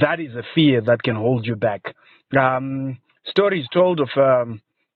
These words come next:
uh, a person who went to a circus and he saw there was a huge elephant that was performing. When the elephant was not performing, uh, the circus attendants would put a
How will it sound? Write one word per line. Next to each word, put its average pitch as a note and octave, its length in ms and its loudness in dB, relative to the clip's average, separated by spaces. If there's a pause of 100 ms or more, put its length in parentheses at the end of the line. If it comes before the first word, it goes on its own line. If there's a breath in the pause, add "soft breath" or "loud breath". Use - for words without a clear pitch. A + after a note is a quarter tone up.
(420)
uh, C3 420 2
a - 80 -2
person F#3+ 240 2
who D3+ 100 4
went E3 240 2
to E3 120 0
a C3 40 -2
circus F#3+ 420 0
and D#3 120 2
he C3+ 80 0
saw F3+ 140 4
there D3 80 2
was C3 140 2
a B2+ 60 0
huge D3+ 320 0
elephant D3 500 0
that - 120 4
was B2 160 0
performing. A#2+ 540 0 (320 soft breath)
When F3 140 2
the F#3+ 120 -2
elephant G3 340 2
was C#3+ 140 0
not D3 180 2
performing, D#3 640 2 (360 soft breath)
uh, C#3 280 2
the C#3 600 2 (380)
circus G3+ 320 2 (160)
attendants D3 560 0
would A#2+ 260 -4 (340)
put A3+ 180 2
a F#3 80 2